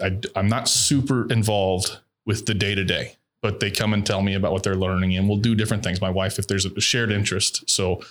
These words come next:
like when my son got interested in, uh, Rome and Julius Caesar, I love that stuff.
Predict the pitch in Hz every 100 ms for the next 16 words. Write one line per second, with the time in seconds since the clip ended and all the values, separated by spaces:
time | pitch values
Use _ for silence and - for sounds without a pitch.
0 | - _ - 101 101 95 98 110 107 98
1 | 101 95 92 101 92 90 87 - 92 95
2 | - - 117 151 104 110 113 - - -
3 | - 117 98 104 104 98 - 185 120 123
4 | - - 92 95 123 156 117 - - -
5 | -